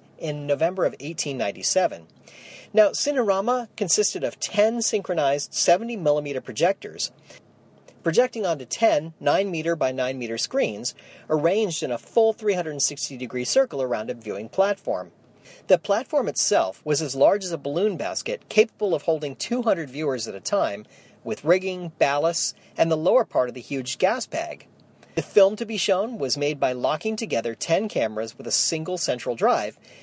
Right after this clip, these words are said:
putting them in an actual balloon and filming the flight as the balloon rose to four hundred meters above Tuileries Gardens. On projecting the film, the experience was completed by showing the same film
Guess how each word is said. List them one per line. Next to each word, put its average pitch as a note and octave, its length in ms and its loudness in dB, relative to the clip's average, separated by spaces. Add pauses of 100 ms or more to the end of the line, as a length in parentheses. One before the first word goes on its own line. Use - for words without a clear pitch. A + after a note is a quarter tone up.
(160)
putting C#4+ 300 2
them F#3+ 160 0
in D#3 60 -4
an C3 200 -4
actual G3 400 0
balloon C#3+ 480 -4
and C#3 220 -6
filming A3+ 420 2
the C3+ 60 -6
flight A#2+ 340 -4
as B2+ 120 -10
the D3 100 -6
balloon E3 380 -2
rose D3+ 240 2
to C3 100 -10
four E3 220 2
hundred F#3+ 240 -4
meters D3+ 300 -6
above B2+ 360 0 (320)
Tuileries D#3+ 420 2
Gardens. A#2+ 540 -2 (800)
On F3 160 4
projecting G#3 480 -2
the E3 60 -2
film, A#2 300 -2
the D#3+ 100 -2
experience E3 500 -2
was A3 120 -2
completed B2+ 440 -4
by A#2+ 120 0
showing E3 380 2
the C3+ 60 -8
same G3+ 320 2
film A#2+ 320 -2